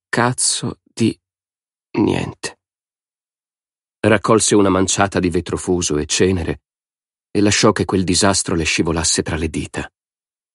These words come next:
A che serviva fare un altro passo? L'ometto aveva ragione. Non c'era un posto in cui andare.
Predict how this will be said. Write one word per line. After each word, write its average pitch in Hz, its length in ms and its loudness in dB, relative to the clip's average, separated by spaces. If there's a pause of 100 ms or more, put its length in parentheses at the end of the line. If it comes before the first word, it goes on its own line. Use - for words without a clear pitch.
(500)
A 113 120 -6
che 117 120 -4
serviva 90 480 2
fare 80 220 -4
un 80 100 0
altro 71 280 -4
passo? - 480 -4 (1000)
L'ometto 95 420 2
aveva 80 280 -2
ragione. 78 500 -4 (960)
Non 82 260 4
c'era 69 380 -2
un 69 120 -6
posto - 360 -2
in 65 120 0
cui 76 200 0
andare. 76 520 -4